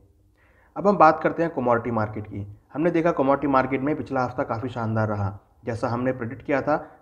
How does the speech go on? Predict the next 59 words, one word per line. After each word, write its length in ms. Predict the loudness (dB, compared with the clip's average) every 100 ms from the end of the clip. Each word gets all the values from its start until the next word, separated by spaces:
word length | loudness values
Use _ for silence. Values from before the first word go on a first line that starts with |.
| -8
बुलियंस 360 | -2 0 -2 -2
में, 140 | -2
बेस 240 | 0 -2 -2
मेटल 180 | -4
में 120 | -2 -2
और 100 | -2
क्रूड 280 | -4 -2
में 160 | -2 -2 -6 -16 -6
वैसा 220 | -4 0
ही 120 | -2
ट्रेंड 280 | 0 -2 0
यहाँ 120 | -2
पर 180 | -2 -2
देखने 280 | -2 -4 -4
को 100 | -4
मिला। 220 | -2 -2 -4 -10 _ _ _ _ _ -4
हमने 160 | -2
देखा 300 | 0 0 -2
गोल्ड 280 | -2 0 2
का 60 | 2
भाव 200 | 2 2
करीबन 360 | 0 -2 -4 -6 -4
टू 140 | -2 0
पॉइंट 280 | 0 -2
फ़ोर 220 | -2 -2 -2
एट 120 | -2
परसेंट 320 | -4 -4 -4
की 100 | -6
गेंस 280 | -4 -4 -4
के 80 | -4
साथ 280 | -2 -2 -4 -20 _ -10
उनचास 360 | -8 -2 -2
हज़ार 160 | 0 -2
एक 80 | -2
सौ 60 |
चौदह 240 | -4 -4 -2
के 100 | -6
स्तर 180 | -8 -6
पर 160 | -4
बंद 200 | -2 -2
होता 180 | -2 -2
हुआ 140 | -4 -4
देखा 220 | -4 -4
गया। 280 | -4 -4 -6 -12 _ _ _ _ _ _ -14
इंटरनेशनल 440 | -10 -6 -6 -2
मार्केट 260 | -2 0 0
में 140 | 0 2
भी 160 | 2 0 -12 -10
अठारह 280 | -2 2 2
सौ 80 | 2
साठ 240 | 2 4
डॉलर 220 | 4 2
के 100 | 0 -4
ऊपर 280 | -4 -6
के 100 | -4
लेवल 260 | -2 -2 -2
देखने 260 | -4 -6 -6
को 100 | -4
मिले। 240 | -4 -4